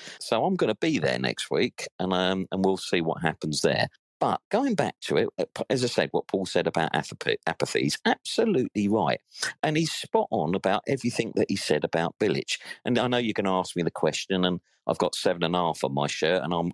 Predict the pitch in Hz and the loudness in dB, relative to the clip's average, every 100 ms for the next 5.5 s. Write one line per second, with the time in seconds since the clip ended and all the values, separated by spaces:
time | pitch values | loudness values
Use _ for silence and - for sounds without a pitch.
0 | - 113 117 131 127 - 120 139 101 71 | -2 0 0 0 -2 -2 0 0 -2 -4
1 | - - - 143 - 156 151 _ 143 160 | -12 -14 -6 -4 -2 -2 -2 _ -4 0
2 | 208 220 190 190 165 156 151 139 139 131 | 2 2 2 2 2 2 0 2 2 2
3 | - - 131 113 78 73 71 - 73 71 | 0 2 2 2 0 0 0 0 0 0
4 | 65 - 71 73 101 117 _ - - - | -2 0 2 2 0 -4 _ -20 -18 -4
5 | 135 175 190 107 113 | 0 2 2 2 0